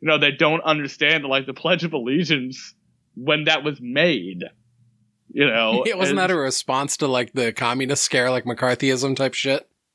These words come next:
Speaker 1: Yes, to them, like, it's always existed, like, as if it was something that was in the country, like, right after we won the Revolutionary War. It's like, no. <laughs>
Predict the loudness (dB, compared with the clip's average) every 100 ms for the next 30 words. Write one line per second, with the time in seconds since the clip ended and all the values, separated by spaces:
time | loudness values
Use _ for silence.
0 | _ -2 2 2 -2 -6 -2 0 2 4
1 | 4 4 2 2 0 0 2 4 4 2
2 | 0 -4 0 -2 -2 -10 -10 -12 -6 -2
3 | 0 0 0 0 0 -2 0 -2 0 0
4 | 0 -2 -12 -20 _ -4 0 2 2 2
5 | 2 2 2 2 2 -4 _ _ _ _
6 | 2 2 2 -4 -8 -6 -6 0 -2 0
7 | 0 2 2 0 _ _ _ -4 0 0
8 | 2 2 0 -2 -4 0 0 0 0 -2
9 | 0 -4 -4 0 0 0 0 2 2 0
10 | -4 0 2 2 0 -4 -4